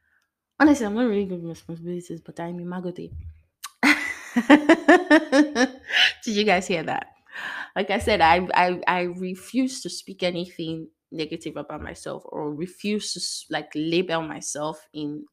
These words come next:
an ungodly manner. So I'm Imagode,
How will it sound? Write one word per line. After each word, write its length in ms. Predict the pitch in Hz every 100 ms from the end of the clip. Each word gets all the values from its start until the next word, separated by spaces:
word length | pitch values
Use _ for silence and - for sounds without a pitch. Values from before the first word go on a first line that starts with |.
| _
an 100 | 151
ungodly 600 | 147 151 147 160 156 156
manner. 420 | 151 127 - - - - - _
So 540 | - - 165 151 147 _ _ _ 160
I'm 220 | 156 156
Imagode, 880 | 160 160 185 208 226 233 226 226